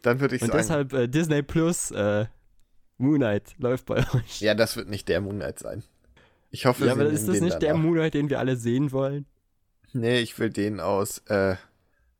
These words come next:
Speaker 1: ach, wie hieß es denn nochmal? Dem
Speaker 2: Dem,
Speaker 1: Comic.
Speaker 2: dem, äh, Run nach Lemire, ne?
Speaker 1: Gen-, nee, vor Lemire.
Speaker 2: Der vor Lemire.
Speaker 1: Ja,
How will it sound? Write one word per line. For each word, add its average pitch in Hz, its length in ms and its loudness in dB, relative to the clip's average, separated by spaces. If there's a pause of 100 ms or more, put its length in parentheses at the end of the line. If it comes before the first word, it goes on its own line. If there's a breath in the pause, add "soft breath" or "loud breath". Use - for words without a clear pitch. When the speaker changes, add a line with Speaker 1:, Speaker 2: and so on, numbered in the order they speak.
Speaker 1:
ach, 107 380 -4 (180)
wie 107 100 -10
hieß 104 180 -12
es 104 100 -12
denn 101 160 -12
nochmal? 95 360 -10 (680)
Dem 110 120 4
Speaker 2:
Dem, 104 80 0
Speaker 1:
Comic. 113 300 2
Speaker 2:
dem, 92 40 -2
äh, 92 420 -4
Run 104 240 -2
nach - 440 -6 (160)
Lemire, 95 380 -2
ne? 117 180 -6 (160)
Speaker 1:
Gen-, 113 260 -4
nee, 110 200 -2
vor 113 220 2
Lemire. 92 380 -2 (500)
Speaker 2:
Der - 80 -20
vor - 200 -12
Lemire. 104 380 -8 (520)
Speaker 1:
Ja, 120 200 -4